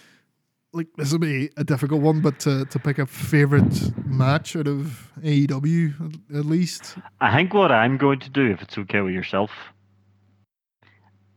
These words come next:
Speaker 2: I might pick a favorite match out of each pay-per-view, if that's okay.
Speaker 1: Hey, if you have that <laughs> ready to go, go for it.
Speaker 2: Well,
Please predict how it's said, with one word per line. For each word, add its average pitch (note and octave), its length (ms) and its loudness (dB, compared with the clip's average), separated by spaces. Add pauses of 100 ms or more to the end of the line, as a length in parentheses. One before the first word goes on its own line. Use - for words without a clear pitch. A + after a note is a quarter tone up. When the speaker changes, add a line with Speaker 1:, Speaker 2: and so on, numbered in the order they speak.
Speaker 2:
I A#2+ 200 4
might A#2+ 280 0
pick - 260 -6
a - 60 -12
favorite G2+ 400 -2
match F2+ 340 -2
out F#2 160 -4
of D#2+ 180 -8
each F#2+ 260 -10
pay-per-view, C3+ 580 -4
if D#3 80 -16
that's - 260 -6
okay. - 320 -10 (1040)
Speaker 1:
Hey, D#3+ 220 4
if D#3+ 120 4
you E3 200 6
have D3+ 120 4
that D3 160 0
<laughs> - 20 -4
ready F#3+ 320 2
to F3 80 0
go, A#3+ 260 6
go G3+ 200 -4
for - 240 -6
it. - 220 -8 (1300)
Speaker 2:
Well, G#2 420 2